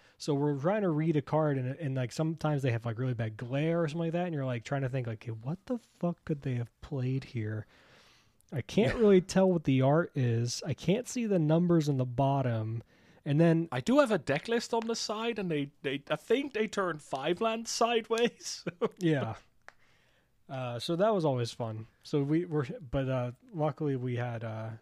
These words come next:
Speaker 1: like, streamers helping us, so they would pull up the card art, and we'd pull it up in the middle and kinda go like, "Holy shit, Yorion's a serpent." <laughs> 'Cause we're basically going like, "Why did Yorion leave?"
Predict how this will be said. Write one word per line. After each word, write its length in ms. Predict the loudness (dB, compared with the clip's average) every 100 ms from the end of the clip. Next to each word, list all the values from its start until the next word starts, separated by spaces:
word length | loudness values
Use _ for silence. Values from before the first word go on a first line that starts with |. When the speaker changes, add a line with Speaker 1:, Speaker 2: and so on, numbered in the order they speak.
| -14
Speaker 1:
like, 180 | -12
streamers 420 | -10 -8 -6 -4 -4
helping 300 | -6 -6 -8
us, 120 | -8
so 100 | -8
they 80 | -8
would 100 | -6
pull 120 | -10
up 80 | -8
the 80 | -10
card 280 | -8 -8 -6
art, 220 | -8 -8
and 80 | -10
we'd 200 | -12 -10
pull 160 | -10
it 80 | -10
up 160 | -12 -12
in 80 |
the 60 | -12
middle 280 | -12 -10 -10
and 140 | -12
kinda 240 | -10 -8 -8
go 200 | -8 -8
like, 240 | -6 -8 _ -20 -20 _ _
"Holy 240 | -4 -4 -4
shit, 380 | -4 -4 -2
Yorion's 400 | 0 0 0 -4
a 40 | -6
serpent." 440 | -6 -6 -6 -4
<laughs> 1040 | -2 -4 -6 -20 -20 _ _ -20 -20 _ _
'Cause 160 | -6 0
we're 60 |
basically 300 | 0 0 -4
going 100 | -4
like, 140 | -4 -4
"Why 160 | -6
did 180 | -6 -2
Yorion 480 | -2 0 0 0 0
leave?" 420 | 0 0 -2 -6